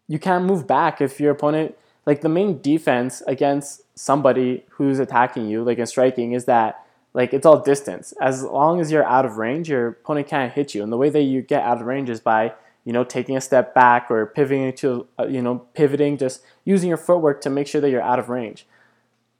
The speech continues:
A lot of that is done by backtracking. And Woodley, he backs himself up against the fence, and then he, and because he's against the fence, he has no, uh,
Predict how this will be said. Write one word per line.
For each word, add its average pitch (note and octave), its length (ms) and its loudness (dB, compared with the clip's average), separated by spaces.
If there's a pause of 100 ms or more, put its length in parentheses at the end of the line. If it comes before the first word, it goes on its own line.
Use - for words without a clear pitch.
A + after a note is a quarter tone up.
A C#3+ 80 2
lot E3 160 10
of E3 80 2
that D#3+ 220 6
is D3+ 260 2 (400)
done C3+ 180 4
by B2 140 6
backtracking. - 760 -2 (1160)
And C#3 300 2
Woodley, F3+ 280 4
he D#3 80 -2
backs C3+ 300 6
himself C#3+ 280 -2
up C3+ 140 0
against B2+ 240 -4
the - 80 -20
fence, F#3 420 0
and D3 160 -2
then D#3 120 2
he, E3 340 -2 (100)
and C#3 100 -6
because D#3 220 0
he's D#3+ 140 -2
against E3+ 320 2
the - 60 -8
fence, F3+ 300 -2
he F3 100 -2
has F3 280 -2 (380)
no, F3+ 520 4 (100)
uh, A#2+ 460 4